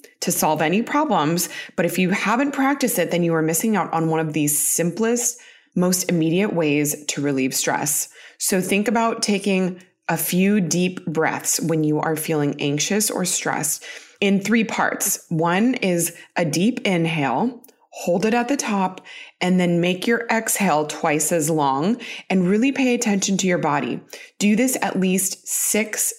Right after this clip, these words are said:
times and you will feel an immediate release of tension with each breath. My second tip is go on a walk. Walking is by far the most underrated form of exercise and stress relief. I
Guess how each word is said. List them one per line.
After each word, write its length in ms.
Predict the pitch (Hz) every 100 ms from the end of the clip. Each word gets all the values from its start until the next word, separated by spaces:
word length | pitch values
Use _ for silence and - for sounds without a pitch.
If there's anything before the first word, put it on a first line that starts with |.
| -
times 680 | - - 202 170 139 139 147
and 240 | - 185
you 100 | 185
will 160 | 202 247
feel 320 | 247 233 202
an 140 | - 175
immediate 480 | 165 165 156 180
release 440 | 190 190 156 147 151
of 180 | 151 143
tension 520 | - 139 131 143 139
with 180 | 139 127
each 260 | 139 135
breath. 400 | - - - - - _ _ _ _
My 120 | 208
second 380 | 220 262 247 208
tip 280 | - 151 -
is 320 | 202 196 185 - - _ 202
go 400 | 214 226 254 -
on 160 | 202
a 40 | 190
walk. 460 | 147 139 - - - _ _ _ _ _
Walking 600 | - 175 208 254 339 359 -
is 200 | 208 180
by 180 | 160
far 280 | 170 175 160
the 80 | 160
most 340 | 156 156 -
underrated 520 | 160 190 208 196 185 -
form 340 | 175 156 156
of 140 | 165 -
exercise 720 | 147 - 151 160 143 139 139
and 200 | 147 147
stress 360 | - 123 -
relief. 440 | 135 - - - - _ _ - 202
I 160 | 214